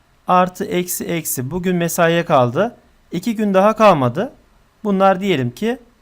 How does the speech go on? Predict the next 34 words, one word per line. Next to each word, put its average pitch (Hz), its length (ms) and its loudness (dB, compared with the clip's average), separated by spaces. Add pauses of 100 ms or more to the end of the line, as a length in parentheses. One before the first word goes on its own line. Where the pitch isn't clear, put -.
X 208 240 -4
kişi. 185 420 -8 (680)
Bugün 226 220 -4
mesaiye 196 500 2
kalmadı, 170 640 2 (560)
yarın 180 380 4
kaldı. 135 540 0
Bunlar 160 300 0
Y 156 240 -2
kişi 127 220 -10
olsun. 175 420 -6 (580)
İki 202 240 -8
gün 208 140 0
mesaiye 190 460 2
kalmadı, 180 480 2
üçüncü 185 340 -4
gün 131 160 -2
kaldı. 160 480 0 (440)
Bunlar 202 300 2
da 240 80 0
Z 196 80 -4
kişi 175 380 0
olsun. - 320 -8 (1200)
Şimdi 220 340 -4
burada 226 220 0
ilk 226 300 -6
dört 247 260 2
günde 143 240 -2
fazla 160 360 2
mesaiye 202 480 0
kalan 151 280 2
çalışanların 156 640 -2
sayıları 190 520 0
verilmiş. 170 560 -2